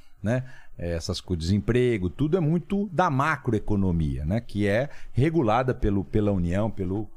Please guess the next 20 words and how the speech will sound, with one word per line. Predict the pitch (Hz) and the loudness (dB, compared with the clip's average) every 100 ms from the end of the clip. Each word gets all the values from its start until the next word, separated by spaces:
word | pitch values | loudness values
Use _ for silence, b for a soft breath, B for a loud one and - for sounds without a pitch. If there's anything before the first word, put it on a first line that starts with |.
| - - | -12 -2
poder | 107 110 107 | 0 0 0
central, | - 127 107 80 71 | 0 -2 0 -2 -4
né? | 87 - B B B | -8 -8 B B B
Quando | - 233 | -2 2
você | 208 | 2
vem | 147 127 | 4 2
pra | 107 101 | 2 4
outra | 98 - 95 | 2 2 0
unidade | 92 87 87 | 2 0 0
da | 90 | 0
federação, | 98 90 82 101 90 | 0 0 0 0 -2
que | |
são | - 101 | 0 0
os | 76 | 0
estados, | 73 - 143 113 80 | -6 0 0 2 -2
né? | 85 | -2
Os | 104 | -2
governadores | 82 82 87 76 67 113 127 104 76 - | -2 -2 -2 -2 0 0 2 0 -2 -2
e | |
tal, | 123 143 - | -2 -2 -6